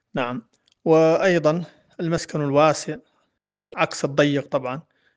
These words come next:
يهنأ به ويسعد فيه، والجار الصالح الذي لا تأتيه منه إذاية، والذي يحفظه ويحفظ عليه حق-، حقه، وكذلك المركب الهنيء الملائم له. و-،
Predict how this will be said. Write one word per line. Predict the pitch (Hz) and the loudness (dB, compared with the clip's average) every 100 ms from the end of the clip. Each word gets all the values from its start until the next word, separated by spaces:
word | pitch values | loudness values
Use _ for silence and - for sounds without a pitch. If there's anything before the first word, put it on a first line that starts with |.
| _ | _
يهنأ | 196 151 156 | 0 2 0
به | 156 147 131 147 180 302 | -2 -4 -4 -6 -8 -4
ويسعد | 170 160 - 131 | -2 -2 -4 -4
فيه، | 135 - 147 - _ _ _ _ _ | 0 0 0 -4 _ _ _ _ _
والجار | 180 156 147 147 143 | 0 2 4 4 2
الصالح | - - 160 151 147 - _ _ _ _ 165 - - | -4 2 4 4 0 -8 _ _ _ _ 4 4 -4
الذي | 143 143 | -6 0
لا | 143 143 143 | 2 4 2
تأتيه | 143 160 160 170 139 | 0 -6 -4 -4 -2
منه | 139 131 | -2 -4
إذاية، | 147 143 147 147 139 - _ _ _ _ _ _ | -4 0 2 2 0 -8 _ _ _ _ _ _
والذي | 151 143 143 | -4 0 2
يحفظه | 139 - 160 151 139 147 - _ | 2 2 2 2 -2 -6 -10 _
ويحفظ | 156 - - 147 | -14 -10 -6 -4
عليه | 139 143 139 | -4 -4 -2
حق-، | 139 - - - | 2 0 -2 -10
حقه، | - - - 135 165 - _ _ _ _ _ | -12 -8 -6 -6 -8 -14 _ _ _ _ _
وكذلك | 175 - 160 151 147 | 0 4 4 4 2
المركب | 151 151 143 156 143 | 0 0 -2 -2 -2
الهنيء | 131 143 151 156 - 262 | -2 0 0 -4 -10 -10
الملائم | 151 143 147 151 147 | -6 2 4 4 2
له. | 147 143 147 - _ _ _ _ _ _ - | 0 0 -4 -8 _ _ _ _ _ _ 0
و-، | 196 185 185 | 4 4 2